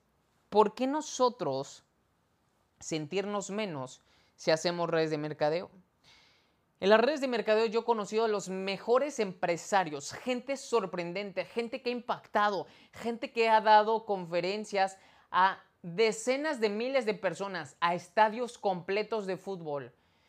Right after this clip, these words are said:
Gente que ha desarrollado a diez, veinte, treinta, cincuenta, cien personas que están generando arriba de seis cifras y siete cifras en dólares anualmente.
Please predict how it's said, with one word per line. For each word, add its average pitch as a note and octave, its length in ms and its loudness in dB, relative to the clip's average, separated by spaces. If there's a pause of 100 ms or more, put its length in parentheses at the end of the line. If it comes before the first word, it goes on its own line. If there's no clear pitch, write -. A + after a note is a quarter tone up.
(300)
Gente B3 420 -2
que C4 80 0
ha B3+ 60 2
desarrollado G#3 960 0
a E3 160 2
diez, F#3 500 -2
veinte, E3+ 540 -2
treinta, G#3 520 -4
cincuenta, F3+ 680 -4
cien A#3 360 -6
personas A3+ 480 -8
que F#3+ 80 -6
están F#3+ 240 -8
generando G3 560 -4
arriba F#3 420 0
de E3 180 -8
seis G3+ 340 -8
cifras G3 520 -6
y E3 60 -8
siete G3+ 400 -6
cifras F#3 540 -4 (320)
en E3+ 300 -8
dólares D#3+ 640 -2 (240)
anualmente. F3+ 880 -4